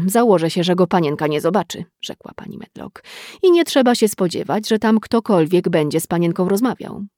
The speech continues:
Trzeba będzie samej się bawić i myśleć o sobie. Powiedzą panience, do których pokojów wolno jej wchodzić, a od których należy trzymać się z daleka. Ogrodów tam pod dostatkiem.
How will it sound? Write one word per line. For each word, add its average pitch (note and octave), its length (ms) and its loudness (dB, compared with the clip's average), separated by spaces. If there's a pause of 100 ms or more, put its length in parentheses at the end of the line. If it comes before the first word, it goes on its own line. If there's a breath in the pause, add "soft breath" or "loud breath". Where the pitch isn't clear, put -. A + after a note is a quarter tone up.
(160)
Trzeba D4 280 0
będzie A#3+ 360 4
samej C4+ 400 -4
się F3+ 160 -2
bawić A#3 420 -2
i G3+ 100 2
myśleć F3 420 0
o C#3+ 60 -6
sobie. - 440 -8 (600 loud breath)
Powiedzą D#4 420 4
panience, A3+ 480 2
do F#3 120 4
których E3+ 320 -2
pokojów D3 580 -4
wolno D3+ 360 2
jej C#3+ 180 -2
wchodzić, - 560 -8
a B3+ 140 4
od B3 140 0
których E3+ 580 0
należy E3+ 380 2
trzymać C#3+ 420 -6
się D3 120 -4
z - 40 -12
daleka. - 480 -6 (200)
Ogrodów D4 600 0
tam G#3+ 280 0
pod G#3+ 280 -2
dostatkiem. - 760 -10